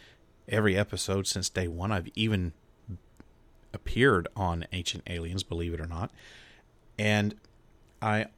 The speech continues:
also, uh, am, uh,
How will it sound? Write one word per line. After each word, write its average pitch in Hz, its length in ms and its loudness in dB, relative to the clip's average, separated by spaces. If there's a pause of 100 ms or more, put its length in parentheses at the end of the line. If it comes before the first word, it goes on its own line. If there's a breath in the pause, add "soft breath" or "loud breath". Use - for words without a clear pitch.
(200)
also, 110 680 4 (480 soft breath)
uh, 107 340 -2
am, 104 340 2 (380)
uh, 95 320 0